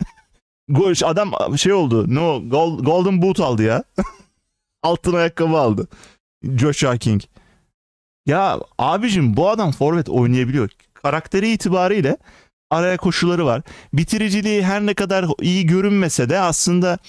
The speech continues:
ritmini bulduğunda, havaya girdiğinde o golleri yapabilen bir adam. Vuruş, yani plasesi var.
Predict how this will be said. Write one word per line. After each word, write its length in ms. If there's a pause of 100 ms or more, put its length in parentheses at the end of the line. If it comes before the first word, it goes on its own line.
(340)
ritmini 480
bulduğunda, 440
havaya 340
girdiğinde 460
o 160
golleri 340
yapabilen 500
bir 60
adam. 240
Vuruş, 400
yani 240
plasesi 540
var. 160